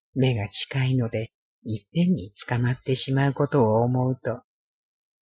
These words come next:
ふいとおかしくなってしまって、冷たい壁に私の笑いが跳ね返る。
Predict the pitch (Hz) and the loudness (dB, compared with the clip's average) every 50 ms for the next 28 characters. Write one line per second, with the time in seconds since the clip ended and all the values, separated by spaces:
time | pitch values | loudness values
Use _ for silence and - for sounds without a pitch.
0 | _ _ _ 240 240 240 226 - _ - - 104 113 - _ - 120 110 - 120 | _ _ _ 6 6 6 6 4 _ -4 -4 -4 -6 -8 _ -6 -6 -4 -4 -2
1 | 123 - - - - 120 101 101 104 110 - - - 110 - - - 101 107 117 | 0 0 0 0 0 -2 -2 -2 -4 -6 -6 -8 -6 -4 -4 -4 -2 -4 -6 -6
2 | - _ _ - 120 - _ _ _ _ _ _ _ _ _ _ _ _ _ _ | -8 _ _ -8 -8 -8 _ _ _ _ _ _ _ _ _ _ _ _ _ _
3 | _ _ _ _ - - 165 170 180 180 - 185 180 175 147 123 - - 117 110 | _ _ _ _ -4 2 4 6 6 6 4 4 2 2 2 0 -2 -2 -2 0
4 | 110 113 113 110 113 117 - _ _ _ _ _ _ _ _ _ _ _ - - | 0 0 0 -2 -4 -8 -10 _ _ _ _ _ _ _ _ _ _ _ -8 -6
5 | 98 98 - 113 110 - - 120 107 104 107 107 107 107 113 120 123 131 135 135 | -6 -4 -4 -4 -4 -4 -4 -4 -4 -4 -4 -4 -4 -4 -2 -2 -2 0 0 -2
6 | 139 135 135 135 139 139 - - - 131 110 110 110 123 - - - 131 127 123 | -2 -2 -2 -4 -4 -6 -10 -10 -8 -6 -4 -2 -4 -4 -6 -6 -4 -4 -2 -2
7 | 123 117 - - - - | -4 -6 -10 -14 -18 -20